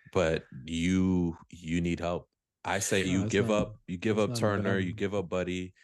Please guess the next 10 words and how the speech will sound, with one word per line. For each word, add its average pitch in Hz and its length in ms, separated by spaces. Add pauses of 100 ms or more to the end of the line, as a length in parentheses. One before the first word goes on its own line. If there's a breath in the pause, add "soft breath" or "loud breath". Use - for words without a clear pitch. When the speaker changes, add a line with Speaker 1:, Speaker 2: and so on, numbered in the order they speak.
(200 soft breath)
Speaker 1:
and 82 120
you 87 120
pick 98 280
up 92 240
a - 20
low 90 840 (120)
rent, 87 460 (240)
uh, 82 300
big 85 260
guy 92 380